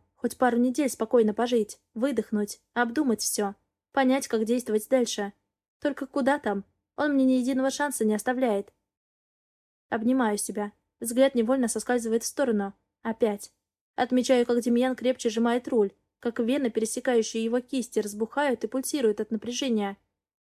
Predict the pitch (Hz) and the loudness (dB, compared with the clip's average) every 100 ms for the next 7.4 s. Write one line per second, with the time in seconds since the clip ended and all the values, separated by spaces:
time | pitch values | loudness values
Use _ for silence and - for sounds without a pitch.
0 | _ - 254 247 269 269 226 208 214 214 | _ -2 0 0 0 2 4 2 0 -2
1 | 208 202 208 _ _ - - 233 240 220 | -2 -6 -8 _ _ -6 -2 0 2 2
2 | 208 208 240 - 226 214 - _ _ _ | 2 2 0 -2 -2 -2 -6 _ _ _
3 | 247 240 247 226 233 240 262 233 226 247 | 0 4 4 4 2 2 0 0 0 0
4 | 226 233 233 226 285 294 - _ _ - | 2 2 2 0 -4 -6 -10 _ _ -2
5 | 233 226 247 277 294 226 226 226 247 214 | 2 2 4 2 2 0 0 0 2 0
6 | - _ _ _ 226 233 240 226 226 254 | -2 _ _ _ 0 0 0 -2 -2 0
7 | 214 208 - | 0 0 -6